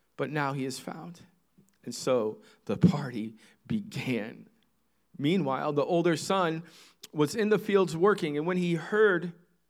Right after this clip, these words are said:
sorry, and when he returned home, he heard music and dancing in the house. And he asked one of the servants, "What was going on?"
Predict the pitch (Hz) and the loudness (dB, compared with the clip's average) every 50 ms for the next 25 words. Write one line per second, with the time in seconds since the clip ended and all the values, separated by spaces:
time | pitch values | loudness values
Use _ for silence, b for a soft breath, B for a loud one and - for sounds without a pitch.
0 | _ _ _ _ _ _ _ _ _ _ _ _ _ _ - - - 165 151 143 | _ _ _ _ _ _ _ _ _ _ _ _ _ _ -10 -4 -2 0 0 0
1 | 151 160 175 170 165 175 165 165 160 - - 208 208 202 175 147 180 214 208 180 | 0 0 0 0 0 0 -2 -2 -2 -2 -4 -4 -4 -4 -2 -2 -2 -2 0 -2
2 | 170 170 165 B B B B B B - - 185 170 165 190 214 208 196 185 180 | -4 -6 -8 B B B B B B -8 -6 -4 -4 -2 0 2 2 2 2 2
3 | 180 196 226 247 247 185 156 165 151 151 - 170 160 156 151 143 202 220 233 233 | 2 2 2 2 0 0 -2 -2 -4 -4 -6 -10 -10 -10 -4 -2 -2 0 0 -2
4 | 220 - - 175 165 165 160 165 175 175 - 196 214 170 147 82 85 - - - | -2 -2 -4 -4 -4 -4 -4 -4 -6 -4 -2 -2 -2 -2 -2 -6 -10 -14 -18 -18
5 | b b b b b b b b b 170 165 175 180 190 196 190 202 214 220 208 | b b b b b b b b b -2 0 0 0 0 0 0 0 0 0 -2
6 | - - 185 180 165 185 208 214 214 214 185 190 180 - - 202 202 180 185 165 | -2 -6 -8 -4 0 0 0 2 0 0 0 0 -2 0 -2 -2 0 0 -2 -4
7 | 151 147 - - - b b b b b b b b b b - 151 139 170 226 | -4 -8 -12 -16 -18 b b b b b b b b b b -14 -4 0 0 0
8 | 254 208 214 208 175 170 190 214 208 208 202 214 254 240 165 143 143 156 165 | 0 2 0 -2 0 2 2 2 2 0 0 -2 -2 -2 -2 -4 -6 -10 -14